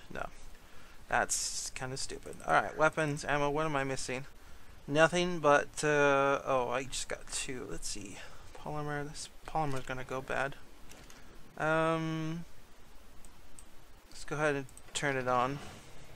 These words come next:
And then I'm gonna go ahead and craft up at least two more of these. It's just the polymer's gonna go with bad, so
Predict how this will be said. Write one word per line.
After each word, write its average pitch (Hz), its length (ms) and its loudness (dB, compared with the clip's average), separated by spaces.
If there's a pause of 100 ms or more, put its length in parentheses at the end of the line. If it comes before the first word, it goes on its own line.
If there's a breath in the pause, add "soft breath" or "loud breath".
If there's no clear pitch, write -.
(600)
And 135 140 -4
then 131 120 0
I'm 135 160 6
gonna 139 220 2
go 131 200 2
ahead 127 340 0
and - 180 -2 (280)
craft - 380 0
up 123 240 0 (340 loud breath)
at 131 60 -4
least 139 260 -4
two 139 200 -2
more 131 240 0
of 127 60 0
these. 123 240 -2
It's 151 140 0
just 196 160 4
the - 60 0
polymer's 139 460 8
gonna 127 200 0
go 123 160 0
with 127 320 -4
bad, 127 320 0
so 127 260 -2